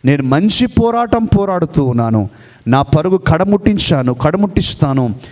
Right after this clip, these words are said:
నా విశ్వాసాన్ని కాపాడుకుంటూ ఉన్నాను. నన్ను బలపరచువాని యందు నేను సమస్తమును చేయగలుగుతూ ఉన్నాను.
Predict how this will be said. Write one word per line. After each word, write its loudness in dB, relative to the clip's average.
నా 2
విశ్వాసాన్ని 0
కాపాడుకుంటూ 0
ఉన్నాను. -2
నన్ను 2
బలపరచువాని 0
యందు 0
నేను 0
సమస్తమును 0
చేయగలుగుతూ 0
ఉన్నాను. 0